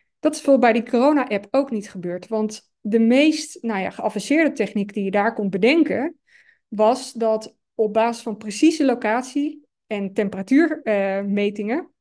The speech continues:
van een persoon, zou veel nauwkeuriger kunnen worden gezegd van, "Oké, waar was die persoon precies? Hoe lang zijn we daar geweest? En wat was de temperatuur? Hoe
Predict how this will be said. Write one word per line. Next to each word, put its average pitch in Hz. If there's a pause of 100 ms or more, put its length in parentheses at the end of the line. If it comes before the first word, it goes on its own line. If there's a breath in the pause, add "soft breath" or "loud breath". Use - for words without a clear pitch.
(160)
van 214
een 196
persoon, 214 (420 loud breath)
zou 240
veel 339
nauwkeuriger 302
kunnen 214
worden 208
gezegd 190
van, 208
"Oké, 208
waar 196
was 294
die 277
persoon 269
precies? 254
Hoe -
lang 214
zijn 214
we 208
daar 202
geweest? 240
En 202
wat 214
was 214
de 220
temperatuur? 208
Hoe 220